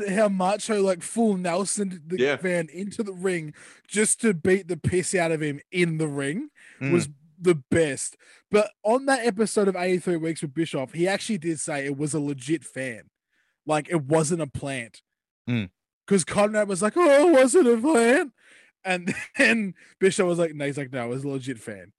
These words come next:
Speaker 1: He's
Speaker 2: And
Speaker 1: like,
Speaker 3: It's crazy.
Speaker 1: You go.
Speaker 3: That's crazy.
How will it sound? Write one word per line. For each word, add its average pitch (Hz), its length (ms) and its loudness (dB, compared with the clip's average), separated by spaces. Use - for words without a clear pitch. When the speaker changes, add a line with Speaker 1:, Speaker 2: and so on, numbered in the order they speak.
Speaker 1:
He's 139 200 -4
Speaker 2:
And 139 80 -2
Speaker 1:
like, 127 240 -2
Speaker 3:
It's - 80 -20
crazy. 95 340 -2
Speaker 1:
You 170 100 2
go. 135 160 0
Speaker 3:
That's - 160 -4
crazy. 82 340 -12